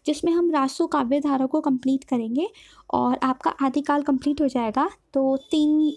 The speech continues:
अ, या चार वीडियो टोटल हुई और आपका एक काल कंप्लीट हो गया। ऐसे फिर नेक्स्ट हो जाएगा और फरवरी तक हम लोगों ने अपना टारगेट रखा है सिलेबस को कंप्लीट करने का। तो अगर आपको वीडियो अच्छा लगा है तो प्लीज़ इसको लाइक कीजिएगा, चैनल को सब्सक्राइब कीजिए,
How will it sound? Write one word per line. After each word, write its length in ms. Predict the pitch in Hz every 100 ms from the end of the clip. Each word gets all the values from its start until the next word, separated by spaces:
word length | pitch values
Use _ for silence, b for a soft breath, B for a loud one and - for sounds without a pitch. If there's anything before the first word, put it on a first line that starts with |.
| -
अ, 80 | 262
या 160 | 262 277
चार 280 | - 269 269
वीडियो 200 | 277 302
टोटल 360 | 277 254 277
हुई 200 | 285 311
और 160 | 330 254
आपका 320 | 247 - 285 -
एक 180 | 285 -
काल 180 | 269
कंप्लीट 400 | 277 254 262 277
हो 80 | 285
गया। 200 | 240 269 349 B B B
ऐसे 260 | 277 262 311
फिर 160 | 320
नेक्स्ट 300 | 302 285 -
हो 80 | 311
जाएगा 460 | 285 226 226 277 381 B B -
और 220 | 277 285
फरवरी 640 | 294 - 330 302 339 370 392
तक 160 | 381 349
हम 180 | 330
लोगों 200 | 285 277
ने 80 | 294
अपना 180 | 302 311
टारगेट 480 | 294 247 226 269 -
रखा 240 | 240 254
है 180 | 285 415
सिलेबस 440 | 381 294 277 277
को 100 | -
कंप्लीट 460 | 349 285 247 247 247
करने 300 | - 208 196
का। 180 | - 214 b b b b
तो 60 | -
अगर 300 | 294 294 359
आपको 440 | 359 - 392 381
वीडियो 280 | 311 285 320
अच्छा 420 | - - - 370
लगा 240 | 349 302 311
है 220 | 320 311
तो 140 | 330
प्लीज़ 400 | 320 - 339 359
इसको 240 | 349 - 330
लाइक 280 | 285 277 -
कीजिएगा, 500 | 311 294 285 277 285
चैनल 300 | - 269 277
को 100 | 302
सब्सक्राइब 520 | 285 - - 262 269
कीजिए, 360 | - 269 - 294